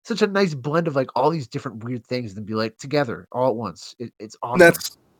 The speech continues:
Speaker 2: it's that world cinema outside perspective that we
Speaker 1: Yes.
Speaker 2: don't have, that Wright can pick from here and pull from here and blend these things together and make this, like, really cool original character. Yeah, I totally agree.
Speaker 1: They don't
Speaker 2: The
Speaker 1: have
Speaker 2: one
Speaker 1: to be
Speaker 2: thing
Speaker 1: separate. We don't care. Yeah.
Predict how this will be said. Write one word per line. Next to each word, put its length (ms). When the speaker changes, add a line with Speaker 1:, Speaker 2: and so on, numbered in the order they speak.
Speaker 2:
it's 100
that 260
world 580
cinema 680
outside 720
perspective 500
that 160
we 80
Speaker 1:
Yes. 100
Speaker 2:
don't 140
have, 380
that 260
Wright 280
can 240
pick 180
from 160
here 200
and 100
pull 140
from 160
here 160
and 100
blend 220
these 100
things 140
together 400
and 80
make 160
this, 180
like, 180
really 220
cool 220
original 460
character. 580
Yeah, 200
I 100
totally 240
agree. 200
Speaker 1:
They 60
don't 100
Speaker 2:
The 80
Speaker 1:
have 60
Speaker 2:
one 100
Speaker 1:
to 40
be 80
Speaker 2:
thing 40
Speaker 1:
separate. 320
We 60
don't 120
care. 360
Yeah. 300